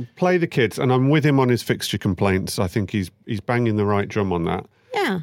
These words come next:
Speaker 1: But
Speaker 2: And
Speaker 1: there's
Speaker 2: to
Speaker 1: no
Speaker 2: be
Speaker 1: reason why he can't manage the kids himself. It's ridiculous.
Speaker 2: Hasenhüttl said something similar about, like, it's, it's really not fair that we have to do this. And I agree with them, like, especially for Hasenhüttl, it's even worse, you know.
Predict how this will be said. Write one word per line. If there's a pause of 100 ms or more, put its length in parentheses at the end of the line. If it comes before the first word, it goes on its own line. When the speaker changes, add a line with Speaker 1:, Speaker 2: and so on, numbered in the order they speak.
Speaker 1:
But
Speaker 2:
And
Speaker 1:
there's
Speaker 2:
to
Speaker 1:
no
Speaker 2:
be
Speaker 1:
reason
why
he
can't
manage
the
kids
himself.
It's
ridiculous.
Speaker 2:
Hasenhüttl
said
something
similar
about,
like,
it's,
it's
really
not
fair
that
we
have
to
do
this.
And
I
agree
with
them,
like,
especially
for
Hasenhüttl,
it's
even
worse,
you
know.